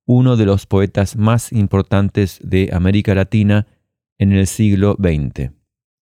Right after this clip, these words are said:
Además de poeta, fue diplomático y político. En mil novecientos setenta y uno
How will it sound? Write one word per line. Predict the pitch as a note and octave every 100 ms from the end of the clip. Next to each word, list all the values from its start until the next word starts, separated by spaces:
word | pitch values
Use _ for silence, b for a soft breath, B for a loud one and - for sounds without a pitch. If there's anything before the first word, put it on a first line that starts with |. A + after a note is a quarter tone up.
| _ _ _ _
Además | - G2 G#2 B2 C#3 C3+ -
de | G2
poeta, | F2 F2 E2+ - F2+ A2+ _ _ _ _
fue | - G2+ G2 F#2 -
diplomático | F#2 F#2+ E2+ F2 G#2+ - F2 - G2+ - _
y | - G#2 A#2 -
político. | - F2+ G#2 - - D2 - _ _ _ _ _ _ _ _ _ _ _
En | - A2 A2+ B2
mil | D#3
novecientos | D3+ C#3+ A#2 B2+ B2 A#2 A#2 -
setenta | - G2 - A#2 A#2+ G#2+
y | G#2
uno | A2+ F#2 F#2